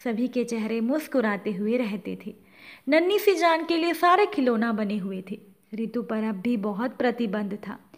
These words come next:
इसीलिए वो केवल अपने कमरे में लेटी रहती थी। घर का सारा काम सुनैना ही करती थी। सुनैना ने रितु के पास आकर कहा कि "बेटा, मैं जरा बाजार जा रही हूँ और बाहर से ताला लगा देती हूँ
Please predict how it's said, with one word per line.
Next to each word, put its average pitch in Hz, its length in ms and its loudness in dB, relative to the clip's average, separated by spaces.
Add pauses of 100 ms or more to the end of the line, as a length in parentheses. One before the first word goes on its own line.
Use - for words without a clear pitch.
(380)
इसीलिए 381 360 8
वो 392 140 6
केवल 359 340 6
अपने 320 260 2
कमरे 277 420 4
में 262 180 4
लेटी 269 380 4
रहती 214 360 0
थी। - 220 -10 (320)
घर 226 160 -4
का 226 160 -6
सारा 214 260 -4
काम 226 300 -2
सुनैना 208 460 -2
ही 214 280 -2
करती 240 400 0
थी। - 220 -10 (680)
सुनैना 349 400 6
ने 370 140 2
रितु 311 300 2
के 330 120 2
पास 262 400 2
आकर 220 280 0
कहा 185 280 -8 (300)
कि 220 100 -6
"बेटा, 208 420 -4 (380)
मैं 262 120 4
जरा 269 240 4
बाजार 220 480 0
जा 254 220 4
रही 214 240 -2
हूँ 190 180 -8 (440)
और 349 120 6
बाहर 320 320 6
से 320 160 2
ताला 262 340 4
लगा 262 300 4
देती 202 320 -4
हूँ 185 240 -10